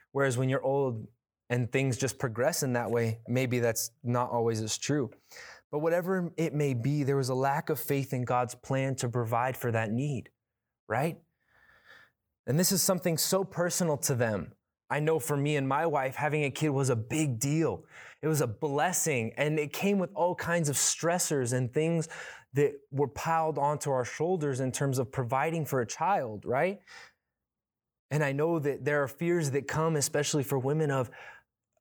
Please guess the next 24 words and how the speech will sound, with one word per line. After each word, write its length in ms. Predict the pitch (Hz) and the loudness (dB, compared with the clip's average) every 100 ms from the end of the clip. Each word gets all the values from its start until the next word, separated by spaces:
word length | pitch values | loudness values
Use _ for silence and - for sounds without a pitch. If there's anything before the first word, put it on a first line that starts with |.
| - | -2
of 140 | 127 | 0
not 280 | 135 151 139 | 2 2 2
being 240 | 143 139 - | 0 -2 0
able 260 | 165 160 | 0 2
to 100 | - | 0
have 340 | 135 - 165 170 | 0 0 -2 -2
a 60 | |
child. 580 | 156 - 117 104 80 - - _ _ | -2 -2 0 0 -2 -6 -16 _ _
And 140 | 127 143 | -2 0
maybe 240 | 175 202 | 2 2
this 240 | 185 175 | 2 0
was 100 | 175 | 0
something 380 | - 170 160 165 | 0 -2 0 -2
for 140 | 151 147 | 0 -2
Sarah. 460 | - 151 160 104 - - | 0 2 2 -2 -6 -10
Culturally, 720 | - 156 185 - 160 135 120 - - | -4 -2 -2 0 0 0 -2 -6 -10
having 280 | - 175 180 | -2 0 0
a 40 | 139 | -2
child 340 | - 156 151 | 0 0 0
was 160 | 123 - | -2 -2
everything 480 | 151 156 165 143 127 | 0 2 0 2 2
in 100 | 107 | 2
that 180 | 107 - | 0 -4
time. 380 | - 98 113 | -4 -4 -6